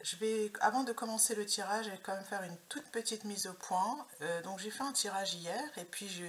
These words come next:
j'ai observé qu'il y avait un pouce en bas. Ça m'a beaucoup, euh, fait rire parce qu'en fait ma vidéo n'est pas une vidéo de divertissement. Si vous voulez vous divertir avec les cartes, vous n'êtes pas sur la bonne chaîne.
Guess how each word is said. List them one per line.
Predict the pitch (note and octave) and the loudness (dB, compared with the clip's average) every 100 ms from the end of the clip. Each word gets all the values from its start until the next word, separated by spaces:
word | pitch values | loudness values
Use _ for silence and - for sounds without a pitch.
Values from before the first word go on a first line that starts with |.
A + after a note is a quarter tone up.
| D#3+ - E3+ - | -8 -10 -14 -12
j'ai | D#3 F3+ | -6 -6
observé | F#3 - F3 E3 G3+ A3+ | -2 -2 0 0 -2 -4
qu'il | F3 | -8
y | D#3 | -6
avait | D#3 D3+ F#3+ | -6 -6 -4
un | E3+ C3+ C3 | -2 -2 -4
pouce | - G#3 F#3 | 4 6 6
en | D#3 | 2
bas. | C3 D#3 - - - - - - - - | -2 -4 -6 -18 -14 -12 -12 -14 -14 0
Ça | - E3+ | 2 4
m'a | E3+ | 2
beaucoup, | E3+ A3+ - B3 A3+ | 0 -4 0 2 2
euh, | F3 C#3 - | 0 -2 -4
fait | - F3 | -6 -6
rire | F3 F#3+ A#3 - - - | -6 -4 -4 -6 -14 -4
parce | E3+ - | 2 2
qu'en | F#3+ | 2
fait | F#3 A#3+ - | 0 0 0
ma | E3 | -8
vidéo | E3 E3 F#3 F#3 | -6 -6 -4 -2
n'est | G3+ E3 | -2 -2
pas | - G3+ | 4 4
une | F3+ E3 | 4 -4
vidéo | F3 F3+ F#3+ | -8 -8 -6
de | D#3+ | -6
divertissement. | C3+ C#3 G3 G3 G3 - - - D#3 | -2 -2 0 -4 -4 6 8 8 6
Si | D3+ D3+ | 4 2
vous | D#3 | 0
voulez | F#3 A3 | -2 -2
vous | E3+ | -2
divertir | D3+ F#3+ G3+ G3 - - G3 F3+ D3+ | -2 -2 4 2 6 6 6 2 0
avec | C#3+ D3 - | -2 -4 -8
les | C#3 | 0
cartes, | D#3+ G3 - - - - - - | 2 2 0 -8 -8 -12 -12 -8
vous | F3+ | -4
n'êtes | F3+ F3+ | -4 4
pas | G3+ G#3 | 8 8
sur | G3 | 6
la | E3+ | 2
bonne | D3 D3+ | 0 2
chaîne. | D3 F3+ D#3+ | 4 4 2